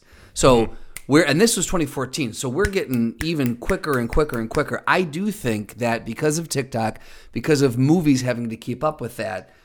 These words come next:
Speaker 1: because of all these, I, I, I think our attention spans, uh,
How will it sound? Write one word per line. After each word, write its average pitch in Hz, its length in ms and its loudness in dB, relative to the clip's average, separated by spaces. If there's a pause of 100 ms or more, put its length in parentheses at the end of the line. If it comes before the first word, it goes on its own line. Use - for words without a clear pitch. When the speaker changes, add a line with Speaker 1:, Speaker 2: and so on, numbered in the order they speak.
(120)
Speaker 1:
because 127 280 0
of 123 80 -2
all 147 200 8
these, 147 340 4
I, 120 220 -6
I, 120 200 -2 (140)
I 120 140 2
think 160 240 0
our 127 100 4
attention 123 500 -2
spans, 107 640 -4 (600)
uh, 101 560 0